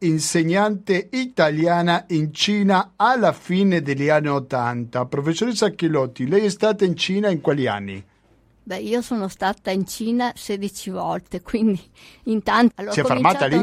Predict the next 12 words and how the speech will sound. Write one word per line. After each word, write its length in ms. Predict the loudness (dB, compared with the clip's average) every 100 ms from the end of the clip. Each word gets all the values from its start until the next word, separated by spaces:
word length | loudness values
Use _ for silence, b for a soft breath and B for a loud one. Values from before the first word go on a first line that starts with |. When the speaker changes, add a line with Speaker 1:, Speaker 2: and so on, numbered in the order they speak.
| 2
Speaker 2:
andare 300 | 0 -2 -4
Speaker 1:
Prego. 220 | -2 0
Speaker 2:
nell'ottantasei, 1080 | 0 -2 -2 -2 -4 -6 -6 -2 2 2 0 -8 b b b -14
ottantasette 1040 | -8 -8 -6 -8 -4 -2 -2 -2 -2 -2 -8 _ _
e 100 | -4
nell'ottantotto, 920 | 2 4 4 4 2 2 2 2 2 -6
siccome 360 | -4 -2 2
il 60 | 2
mio 160 | 2 0
sogno 400 | 2 2 4 2
era 200 | 2 0
di 200 | -2